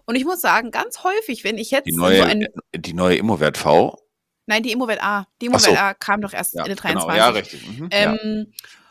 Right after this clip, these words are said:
Speaker 1: dass ich, wenn ich irgend so einen Fall habe, selbst mit B O Gs momentan, und ich finde, wir sollten noch mal eine Folge zu B O Gs machen, weil da, glaube ich, auch ganz häufig dieses Thema ist, wie gehe ich mit besonderen Bauteilen um,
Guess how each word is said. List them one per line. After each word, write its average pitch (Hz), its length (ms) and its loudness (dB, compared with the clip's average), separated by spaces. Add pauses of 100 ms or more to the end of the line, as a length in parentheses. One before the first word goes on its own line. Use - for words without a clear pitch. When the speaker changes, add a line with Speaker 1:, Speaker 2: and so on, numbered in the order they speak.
(240)
Speaker 1:
dass 208 220 0
ich, 233 380 -4
wenn 240 140 0
ich 440 180 -4
irgend 415 360 -4
so 302 140 -2
einen 254 380 0
Fall 269 340 -2
habe, 240 260 0
selbst 277 220 -4
mit 415 100 -8
B 339 120 2
O 277 100 -2
Gs 302 380 0
momentan, 180 320 -6
und 190 60 -8
ich 175 100 -10
finde, 277 160 -2
wir 220 80 -2
sollten 226 200 0
noch 226 60 -2
mal 208 80 -2
eine 202 100 -4
Folge 208 240 -2
zu 208 120 -4
B 185 180 -4
O 185 100 -4
Gs 220 380 -2
machen, 156 320 -2
weil 160 100 -2
da, 175 120 0
glaube 190 200 -4
ich, 208 140 -12
auch - 160 0
ganz 214 220 -4
häufig 208 180 -6
dieses 202 260 -6
Thema 220 260 0
ist, 185 120 -6
wie 151 80 -8
gehe 156 180 -6
ich 151 60 -8
mit 156 140 -6
besonderen 151 400 -6
Bauteilen 208 480 0
um, 196 180 -12